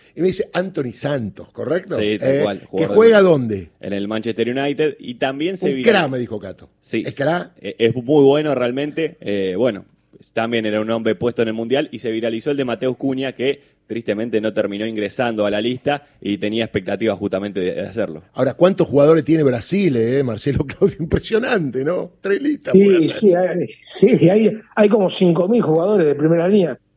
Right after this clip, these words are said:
Speaker 3: afuera de, del mundo. ¿Y se acuerdan de aquel, de aquel, eh, jugador Renan Lodi en la final de la Copa de Libertad,
Speaker 1: Sí.
Speaker 3: de, perdón, de la Copa América que le erró?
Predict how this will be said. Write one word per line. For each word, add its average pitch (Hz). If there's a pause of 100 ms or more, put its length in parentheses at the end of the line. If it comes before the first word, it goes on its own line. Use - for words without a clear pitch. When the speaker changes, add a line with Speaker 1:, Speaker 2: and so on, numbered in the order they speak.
(160)
Speaker 3:
afuera 165
de, 139
del 147
mundo. 190
¿Y 151
se 196
acuerdan 294
de 185
aquel, 202 (320)
de 165
aquel, 220
eh, 151
jugador 165
Renan 185
Lodi 208
en 151
la 139
final 175
de 180
la 156
Copa 175
de 170
Libertad, 156
Speaker 1:
Sí. 127
Speaker 3:
de, 110
perdón, 160
de 147
la 147
Copa 175 (180)
América 180
que 151
le 175
erró? 208